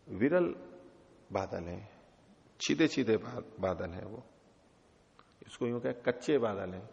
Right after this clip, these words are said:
हल्के बादल हैं। और मेघ है ये पक्के बादल हैं, घने बादल हैं।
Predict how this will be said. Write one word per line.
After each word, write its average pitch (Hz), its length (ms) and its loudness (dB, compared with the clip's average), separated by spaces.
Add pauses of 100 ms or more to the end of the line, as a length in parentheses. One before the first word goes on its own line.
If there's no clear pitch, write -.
(200)
हल्के 110 260 0
बादल 101 300 -4
हैं। 104 160 -14 (920)
और 98 80 0
मेघ 147 420 4
है 175 520 0
ये 131 60 0
पक्के - 400 2
बादल 123 380 6
हैं, 135 340 -2
घने 135 260 0
बादल 92 320 -2
हैं। 95 180 -12